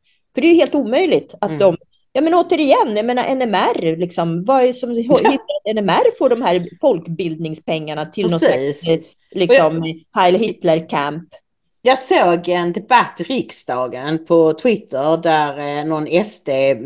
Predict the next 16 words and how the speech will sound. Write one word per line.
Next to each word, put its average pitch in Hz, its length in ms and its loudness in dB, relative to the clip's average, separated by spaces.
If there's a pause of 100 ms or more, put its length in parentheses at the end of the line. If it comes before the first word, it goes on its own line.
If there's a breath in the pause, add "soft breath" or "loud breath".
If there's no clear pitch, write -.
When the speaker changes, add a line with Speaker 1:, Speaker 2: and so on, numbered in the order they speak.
(160)
Speaker 2:
diskuterade 147 800 -4
med, 131 400 -8
eh, 123 360 -2
det 165 80 -2
var 165 140 2
no-, 160 180 -4
det 165 160 -8
var 196 100 0
en 147 300 0
av 139 100 -6
de 156 120 -12
två, 151 240 -2
Jonas 139 420 -8
Andersson, 143 680 -4
som, 151 380 -6
som 131 440 -8